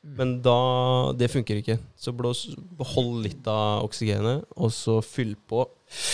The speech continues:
Speaker 2: kjapt, og så gjør du det samme. Så du
Speaker 1: Ja,
Speaker 2: alltid har
Speaker 1: ok.
Speaker 2: litt, et lite lager, for ellers så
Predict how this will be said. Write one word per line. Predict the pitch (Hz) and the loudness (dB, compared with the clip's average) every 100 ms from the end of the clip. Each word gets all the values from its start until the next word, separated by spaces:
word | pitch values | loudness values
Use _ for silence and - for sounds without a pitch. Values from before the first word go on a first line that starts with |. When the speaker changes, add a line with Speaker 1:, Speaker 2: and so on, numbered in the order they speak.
| - _ | -6 _
Speaker 2:
kjapt, | - 143 147 - - _ - | -4 -4 -4 -12 -20 _ -12
og | 120 | -2
så | 123 | 2
gjør | 113 | 4
du | 113 | 4
det | 113 | 2
samme. | 110 98 113 - | 2 0 -6 -10
Så | - | -8
du | 113 | 2
Speaker 1:
Ja, | |
Speaker 2:
alltid | 117 139 143 120 | 4 4 2 4
har | 117 110 | 6 6
Speaker 1:
ok. | 110 | 6
Speaker 2:
litt, | 151 123 | 4 2
et | 127 120 | 0 0
lite | 123 107 110 | 0 0 2
lager, | 107 98 104 110 | 4 2 0 -2
for | - | -2
ellers | 117 | -2
så | 113 | 0